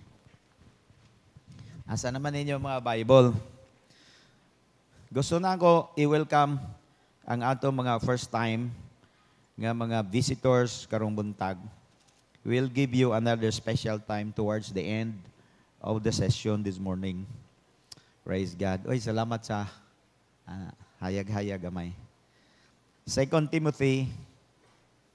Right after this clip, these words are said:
chapter three, no? Kinsa sa inyo ang nag-review ani? Gi-review ninyo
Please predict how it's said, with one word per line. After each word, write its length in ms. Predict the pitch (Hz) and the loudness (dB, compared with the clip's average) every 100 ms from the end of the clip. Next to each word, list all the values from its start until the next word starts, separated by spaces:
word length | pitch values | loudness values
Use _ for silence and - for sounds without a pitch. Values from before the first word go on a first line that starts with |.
| - - _ _ _ _ - | -18 -18 _ _ _ _ -2
chapter 380 | - - 139 131 | -2 2 2 2
three, 300 | 143 190 147 | 2 0 2
no? 180 | 156 190 - - - - - _ _ _ _ _ _ _ _ _ - - - - - _ _ - | 0 -4 -10 -20 -20 -20 -20 _ _ _ _ _ _ _ _ _ -20 -20 -20 -20 -20 _ _ -2
Kinsa 240 | 170 208 | 0 0
sa 140 | 190 185 | 0 0
inyo 180 | 180 170 | 2 2
ang 140 | 165 | 4
nag-review 580 | 147 131 151 139 165 147 | 4 4 4 6 6 6
ani? 240 | 127 123 98 - - _ _ - _ _ _ _ _ _ _ _ _ _ _ _ _ _ _ _ - - 101 | 4 0 -2 -8 -20 _ _ -20 _ _ _ _ _ _ _ _ _ _ _ _ _ _ _ _ -20 -18 -6
Gi-review 420 | 120 139 131 151 | -2 -2 0 0
ninyo 460 | 147 143 131 101 | 0 0 0 -2